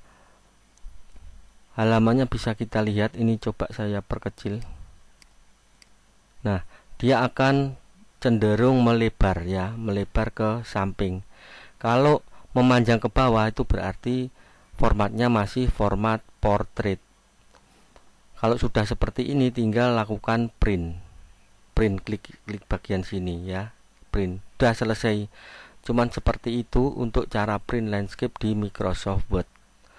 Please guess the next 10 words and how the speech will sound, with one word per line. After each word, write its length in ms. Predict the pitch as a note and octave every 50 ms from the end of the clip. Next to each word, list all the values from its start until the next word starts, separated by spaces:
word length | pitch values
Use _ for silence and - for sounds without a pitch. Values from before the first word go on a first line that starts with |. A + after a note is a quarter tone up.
| - - - - _ - -
Jadi 160 | G2+ - A#2 A2 -
cukup 240 | - G#2 - G#2+ -
simpel 480 | - - A2 G2+ G2 - A2 G#2+ G2+
ya. 240 | F#2 F2 F2 G2+ - - - - - - - _ _ - - _ - _ _ _ _ _ _ _ _ - - - - - _ - - - - -
Nah, 160 | G#2+ G#2+ -
kemudian 640 | A#2+ B2 C3+ C3+ - - E3 D3+ C3 B2 B2+ C3+ C3+ - - - _ _ -
kalau 320 | A#2 A#2+ B2 B2+ B2+ B2
pengen 320 | - B2+ A#2+ A#2+ B2 A#2+ A#2+
mengatur, 640 | A#2 A#2 A2+ A2+ A2+ - - B2 A#2+ A#2 A#2 - -
eh, 640 | A2 G#2+ G#2+ G#2+ G#2+ G#2 G#2 G#2+ G#2+ G#2+ A2 G#2+